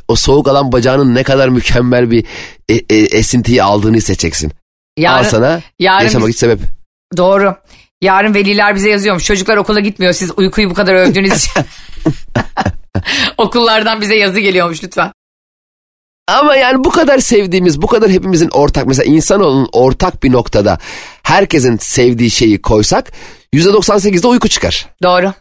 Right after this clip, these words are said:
Speaker 1: E bu kadar sevdiğimiz şeyi bu kadar kullanamayacağımız bir sisteme nasıl getirdik kendimizi ya?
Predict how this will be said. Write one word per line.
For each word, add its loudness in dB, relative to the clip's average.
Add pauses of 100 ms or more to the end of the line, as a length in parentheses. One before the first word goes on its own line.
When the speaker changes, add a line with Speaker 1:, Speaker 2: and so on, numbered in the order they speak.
(180)
Speaker 1:
E 2
bu 2
kadar 4
sevdiğimiz 0
şeyi 2 (260)
bu 2
kadar 2
kullanamayacağımız 2
bir 0
sisteme 0
nasıl 2
getirdik 0
kendimizi 0
ya? -4